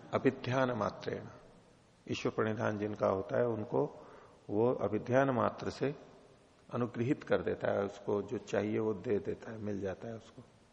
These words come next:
इत्यादि जो कथन है। तो तद अभिध्यानादेव तु तल्लिंगात् सः, और ये लिंग शास्त्रों में मिलते हैं, यानी वो वचन शास्त्रों में संकेत हमें मिलते हैं, इससे वो सृष्टि का रचयिता है, बस यही उसका स्वरूप बनता है। कैसे बनाया उसने सृष्टि को?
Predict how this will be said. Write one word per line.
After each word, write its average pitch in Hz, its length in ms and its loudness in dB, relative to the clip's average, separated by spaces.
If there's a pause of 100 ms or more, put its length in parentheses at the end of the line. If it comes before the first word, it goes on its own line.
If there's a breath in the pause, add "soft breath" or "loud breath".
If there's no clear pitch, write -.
(100)
इत्यादि 92 420 -2
जो 95 120 -4
कथन - 340 -8
है। 87 100 -12 (960 loud breath)
तो 143 80 6
तद 160 240 8
अभिध्यानादेव 139 1000 6
तु 147 140 2
तल्लिंगात् 113 840 2
सः, - 180 -4 (340)
और 101 120 -4
ये 120 260 2
लिंग 123 300 -2
शास्त्रों 110 440 -2
में 104 120 0
मिलते 98 320 -2
हैं, 139 180 2
यानी 113 180 0
वो 104 160 4
वचन 127 560 0
शास्त्रों - 380 0
में 110 100 -2
संकेत 127 480 0
हमें 107 180 -2
मिलते 101 320 -4
हैं, 139 100 -4 (400 loud breath)
इससे - 220 -2
वो 131 100 6
सृष्टि 117 440 -4
का 123 140 4
रचयिता 107 480 0
है, 117 80 2
बस 113 200 0
यही 139 260 6
उसका 156 240 4
स्वरूप 107 360 -2
बनता 101 240 -6
है। 110 80 -12 (160)
कैसे 135 260 8
बनाया 139 320 2
उसने 107 240 -4
सृष्टि - 360 -10
को? - 100 -14